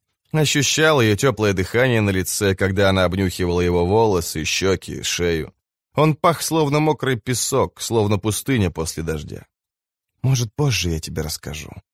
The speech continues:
Прошептала она голосом, напоминающим сыплющиеся песчинки. "Увидимся. Завтра. Возможно. Спи". Он заснул.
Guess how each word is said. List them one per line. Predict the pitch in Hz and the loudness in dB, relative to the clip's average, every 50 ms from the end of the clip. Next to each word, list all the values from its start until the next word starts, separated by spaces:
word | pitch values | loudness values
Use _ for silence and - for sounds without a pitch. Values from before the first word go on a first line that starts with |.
| _ _ - | _ _ -2
Прошептала | 107 98 - - 101 - - 110 104 95 95 90 | 0 0 0 -2 -2 -2 0 2 2 4 4 2
она | 90 92 90 90 | 2 2 0 0
голосом, | 101 117 123 113 98 90 - - 92 90 95 | 0 0 2 2 2 0 0 -2 0 0 0
напоминающим | 92 76 104 101 104 101 101 95 90 90 - - 92 87 - | 0 0 0 0 2 2 2 2 0 0 0 -2 -2 -2 -2
сыплющиеся | - - 92 - - 82 82 80 - - 87 82 76 - - 71 | -2 -6 -6 -6 -4 -6 -4 -4 -4 -4 -4 -4 -4 -6 -6 -6
песчинки. | - 90 87 - - - 71 64 - - - - - - _ _ _ _ _ _ _ _ - | -4 -4 -4 -2 -2 -4 -4 -6 -10 -12 -14 -20 -20 -20 _ _ _ _ _ _ _ _ -6
"Увидимся. | - 170 156 160 117 82 78 62 - - - - - - _ _ _ _ _ _ | -4 -2 0 0 -2 -2 -4 -6 -6 -8 -10 -12 -12 -16 _ _ _ _ _ _
Завтра. | - - 104 82 80 - _ - - _ _ _ _ _ _ _ _ _ - | -6 -4 -4 -4 -4 -6 _ -20 -20 _ _ _ _ _ _ _ _ _ -6
Возможно. | - 135 120 101 92 92 78 - - - - _ _ _ _ _ _ _ _ _ _ _ | 0 0 0 2 2 0 -2 -2 -6 -14 -18 _ _ _ _ _ _ _ _ _ _ _
Спи". | - - - - 104 - _ _ _ _ _ _ _ _ _ _ _ _ - | -12 -12 -8 -6 -8 -8 _ _ _ _ _ _ _ _ _ _ _ _ 0
Он | - 110 101 95 | 2 2 4 4
заснул. | 95 98 90 - - 85 65 62 - | 2 2 0 -2 -4 -6 -6 -8 -12